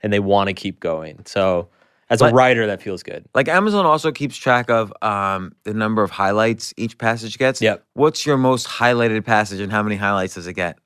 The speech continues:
Speaker 1: Oh, I haven't checked in, like, a year or two, but I think the last time I checked, it was, like, ten thousand or something like that.
Speaker 2: And wh-, what was the, what, what was the passage?
Speaker 1: Uh, it was something in the first chapter. I, I can't remember.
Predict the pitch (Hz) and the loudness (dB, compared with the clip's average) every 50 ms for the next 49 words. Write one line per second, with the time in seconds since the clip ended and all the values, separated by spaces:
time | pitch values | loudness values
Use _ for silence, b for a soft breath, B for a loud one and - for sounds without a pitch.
0 | _ - - 147 151 151 151 147 135 120 113 - - 135 156 185 120 226 220 151 | _ -8 -4 -2 -2 -2 -2 -2 -2 -2 -4 -2 0 2 4 4 4 4 2 0
1 | 127 - - 151 160 143 - - - - - - - _ - - 113 110 107 101 | 0 -2 -2 0 -2 -2 -4 -8 -20 -20 -20 -20 -20 _ -10 -10 -8 -6 -6 -6
2 | - 98 95 95 95 101 117 131 131 123 120 - - 107 95 110 113 120 - 120 | -6 -6 -8 -6 -4 0 2 2 2 2 0 -2 -6 -2 2 2 2 2 2 0
3 | - - 123 120 139 147 - - 175 156 127 - - 151 160 - - 127 113 - | 2 4 4 4 4 2 -2 -4 -2 -2 -2 0 0 -2 -2 -2 -2 -6 -4 -4
4 | 92 82 _ - - 139 139 127 - 92 95 117 143 139 - 156 151 156 147 139 | -8 -10 _ -10 -10 -8 -8 -8 -6 -6 -6 -6 -6 -8 -8 -6 -6 -6 -6 -6
5 | - 147 147 - 147 151 151 147 143 - 135 127 127 131 113 127 131 131 120 117 | -8 -8 -6 -4 -4 -4 -4 -4 -4 0 0 0 0 0 0 2 4 4 4 4
6 | 120 104 101 113 110 107 - - 101 104 107 - _ - 107 104 104 92 90 82 | 2 2 2 2 2 2 0 -2 -4 -6 -8 -8 _ -4 -2 -2 -2 -4 -6 -6
7 | 98 95 92 90 - 85 80 - - - - - 120 120 120 120 117 110 107 104 | -2 -2 -2 -2 -6 -10 -12 -14 -18 -18 -16 -12 -10 -8 -6 -4 -2 -2 -2 -2
8 | 101 98 98 104 117 113 - - 160 147 143 - 139 123 117 110 107 - - 104 | -2 -2 -2 -2 -2 -2 0 2 2 2 4 2 2 2 2 -2 -4 -2 -4 -4
9 | 95 - - - 107 92 92 - - - 82 78 73 - - 107 110 104 - - | -4 -4 -2 0 0 0 0 -2 -4 -8 -8 -8 -8 -6 -2 0 0 0 0 -4
10 | 117 113 - - 120 98 85 85 85 87 85 - - - - | -6 -6 -4 -8 -8 -8 -8 -12 -12 -12 -12 -12 -14 -14 -16